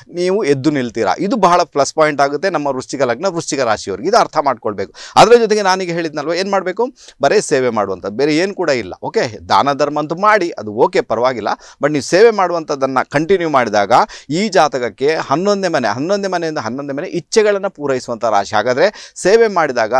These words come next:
ನಿಮ್ಮ ಯಾವ ಇಚ್ಛೆ ಉಂಟು ಅದು ಪೂರೈಸ್ಲಿಕ್ಕೆ ಸ್ಟಾರ್ಟ್ ಆಗುತ್ತೆ. ನೋಡಿ, ನಿಮ್ಗೆ ಹೇಳ್ತೀನಿ ಏನ್ ಗೊತ್ತಾ, ಆ, ನೀವು ಬೇಕಾದ್ರೆ ಟೆಸ್ಟ್ ಮಾಡಿ ನೋಡಿ. ಆ, ನೀವು ಯಾವ್ದಾದ್ರು ಈಗ ನಿಮ್ಮ ಮನೆಯಲ್ಲಿ ಯಾರಾದ್ರೂ ಇದ್ರೆ ಅವರ ಸೇವೆ ಮಾಡಿ. ಅಜ್ಜ, ಅಜ್ಜಿ, ಅಮ್ಮ, ಅಪ್ಪ ಯಾರಾದ್ರೂ ಇದ್ದಾರೆ, ಅವ್ರಿಗೇನೋ ತೊಂದರೆ ಆಗಿದೆ, ಸಮಸ್ಯೆ ಕ್ರಿಯೇಟ್ ಆಗಿದೆ, ಬೆಡ್ ರಿಡನ್ ಆಗಿದ್ದಾರೆ, ಅಥವಾ ಏನೋ,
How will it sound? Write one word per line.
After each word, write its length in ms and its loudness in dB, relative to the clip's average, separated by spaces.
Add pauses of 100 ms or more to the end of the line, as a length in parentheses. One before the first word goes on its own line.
ನಿಮ್ಮ 300 -2
ಯಾವ 380 4
ಇಚ್ಛೆ 280 0
ಉಂಟು 160 -2
ಅದು 80 -8
ಪೂರೈಸ್ಲಿಕ್ಕೆ 540 -4
ಸ್ಟಾರ್ಟ್ 240 -8
ಆಗುತ್ತೆ. 180 -6
ನೋಡಿ, 140 0
ನಿಮ್ಗೆ 200 2
ಹೇಳ್ತೀನಿ 280 0
ಏನ್ 100 -6
ಗೊತ್ತಾ, 260 0 (600)
ಆ, 80 6
ನೀವು 180 4
ಬೇಕಾದ್ರೆ 240 4
ಟೆಸ್ಟ್ 260 0
ಮಾಡಿ 220 0
ನೋಡಿ. 300 -4 (200)
ಆ, 260 2 (360)
ನೀವು 180 2
ಯಾವ್ದಾದ್ರು 640 4 (200)
ಈಗ 140 0
ನಿಮ್ಮ 320 0
ಮನೆಯಲ್ಲಿ 360 0
ಯಾರಾದ್ರೂ 360 4
ಇದ್ರೆ 140 0
ಅವರ 160 4
ಸೇವೆ 280 0
ಮಾಡಿ. 220 -2 (120)
ಅಜ್ಜ, 220 -2
ಅಜ್ಜಿ, 520 0
ಅಮ್ಮ, 560 -2
ಅಪ್ಪ 320 -4 (420)
ಯಾರಾದ್ರೂ 340 2
ಇದ್ದಾರೆ, 340 0
ಅವ್ರಿಗೇನೋ 440 -6
ತೊಂದರೆ 320 -2
ಆಗಿದೆ, 400 0
ಸಮಸ್ಯೆ 400 -4
ಕ್ರಿಯೇಟ್ 260 -4
ಆಗಿದೆ, 280 -4
ಬೆಡ್ 240 -2
ರಿಡನ್ 260 -2
ಆಗಿದ್ದಾರೆ, 340 -2
ಅಥವಾ 200 2
ಏನೋ, 260 6